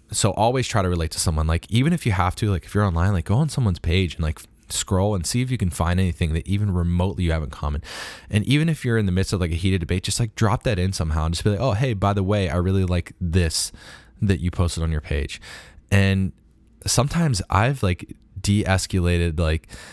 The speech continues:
uh, de-escalated, de-, de-es-, es-, whatever. I've diffused there you go. That's better. I have diffused somebody's, like, intense emotion and anger simply by dropping a little comment like that.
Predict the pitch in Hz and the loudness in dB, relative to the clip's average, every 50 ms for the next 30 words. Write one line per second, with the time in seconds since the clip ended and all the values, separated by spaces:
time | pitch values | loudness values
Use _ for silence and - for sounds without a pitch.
0 | - - - - - - - - 73 67 - - - - - 98 101 67 98 104 | -20 -20 -20 -20 -20 -20 -10 -8 -6 -6 -6 -8 -4 0 2 2 2 2 0 0
1 | - - 123 120 127 123 139 135 131 - _ _ - - 107 113 120 120 120 120 | 0 -2 -2 -2 0 0 -2 -4 -4 -6 _ _ -6 -4 -2 0 0 0 0 -2
2 | 120 117 113 120 - _ - - - - - 110 113 113 - - 90 - - - | -2 -2 -4 -6 -8 _ -20 -20 -12 -6 -4 -4 -2 -2 -2 -4 -4 -4 -6 -14
3 | - - - - - 90 90 - - - - - - - - - _ - - - | -20 -20 -10 -4 -2 0 0 0 -4 -8 -12 -16 -20 -20 -20 -20 _ -20 -20 -20
4 | - - - - - - 87 82 78 78 73 73 - - - - - - - 85 | -20 -18 -18 -10 -4 0 0 2 2 2 0 -2 -4 -6 -12 -20 -20 -6 -2 0
5 | 85 85 85 80 - - - - _ _ - - - 104 - - 104 107 101 85 | 2 2 2 0 -4 -8 -16 -18 _ _ -4 0 0 2 2 2 2 2 2 2
6 | 78 76 - - - - - _ _ _ _ _ _ _ _ _ _ - - 90 | 0 -4 -6 -10 -14 -16 -20 _ _ _ _ _ _ _ _ _ _ -4 -2 0
7 | 95 90 80 76 76 78 85 - - 78 80 - - 78 73 - 76 - - - | 0 2 2 0 0 0 -2 -4 -4 -4 -4 -2 -2 -2 -2 -2 -4 -6 -8 -12
8 | - - - - - - - - - - 98 98 90 87 101 95 - - - - | -16 -14 -16 -18 -18 -20 -20 -6 0 2 2 2 2 2 0 0 0 0 0 2
9 | 117 117 117 113 110 104 - - - - - - 104 98 101 90 98 92 87 85 | 4 4 4 4 2 0 -2 -4 -4 -2 0 0 2 2 2 2 2 0 0 0
10 | 90 85 87 - - - 92 90 90 - - - - - 95 95 90 - - - | 0 0 -2 -2 0 0 2 2 0 -2 -4 -2 0 2 2 2 2 0 -4 -4
11 | - - - - - - _ _ _ _ _ _ - 92 87 85 85 90 92 95 | -4 -4 -6 -10 -16 -20 _ _ _ _ _ _ 0 2 2 4 4 4 2 2
12 | 90 - - 101 85 80 80 - - 85 82 - - 87 90 90 90 85 82 80 | 0 0 0 0 -2 -2 -4 -2 -2 -2 -2 -2 0 0 0 2 2 0 0 0
13 | 76 - - 95 92 87 98 95 82 85 78 80 85 80 76 - - 85 80 73 | -2 0 0 0 0 2 0 0 2 2 2 2 2 0 -2 -2 0 0 0 0
14 | - 87 82 82 85 85 82 82 82 - - 92 85 82 80 - - 80 80 78 | 0 0 0 2 2 2 0 0 -2 -2 0 2 2 2 0 -2 -2 -2 -2 0
15 | - 80 80 80 73 - | 0 0 2 2 0 -2